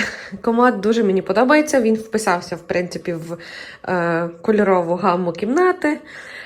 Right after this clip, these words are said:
е, і розказує, що в нас тут є. Тут в мене кошик на прання, тут в мене, е, кошик на брудні пелюшки, який буде герметично закриватись, що мені подобається дуже. Тут я докупила ще собі такі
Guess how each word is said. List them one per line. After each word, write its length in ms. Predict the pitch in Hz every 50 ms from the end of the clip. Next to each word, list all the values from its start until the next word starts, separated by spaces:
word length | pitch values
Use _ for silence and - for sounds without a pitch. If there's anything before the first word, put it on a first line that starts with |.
| - -
е, 260 | - 220 208 202 202 -
і 120 | - 262 285
розказує, 440 | 247 240 - - 233 233 214 220 214
що 420 | - - - 196 208 214 208 214 -
в 80 | 185
нас 300 | 190 175 165 180 185 185
тут 200 | - - 190 170
є. 300 | 170 160 160 156 156 156 - - - - _ - - - - - _ _
Тут 180 | - 262 247 -
в 40 |
мене 200 | 226 208 202 196
кошик 380 | 196 196 220 208 - 208 - -
на 140 | 190 202 220
прання, 720 | 196 - - 196 180 180 170 160 156 165 185 202 214 208 -
тут 160 | - - -
в 20 |
мене, 280 | 202 202 196 196 196 190
е, 500 | 180 - - - - 185 185 185 175 175 175 - - _ _ _ _ -
кошик 480 | - 214 208 208 208 - 202 - - - - - _ _ _
на 400 | - 196 202 202 202 190 180 175 180 - - - - - - - - _ _ -
брудні 300 | 196 190 180 185 208 226
пелюшки, 540 | 226 - 190 202 220 233 233 - - 175
який 400 | 175 175 190 220 214 202 - 190
буде 240 | 190 170 185 175 170
герметично 500 | 180 190 190 185 - - 196 190 - 190
закриватись, 680 | 185 - - - 226 247 320 339 226 - 294 294 - - - - - - - - - - - -
що 140 | - - 196
мені 160 | 202 220 226
подобається 680 | 220 - 214 - 170 165 165 185 190 190 190 190 - 226
дуже. 280 | 214 240 262 254 254
Тут 160 | 254 220 220 226
я 80 | 233
докупила 500 | 196 214 202 - - - 214 214 208 208
ще 160 | 208 - 220
собі 280 | 208 - 220 190 196 202
такі 380 | 208 208 196 208 190 202 202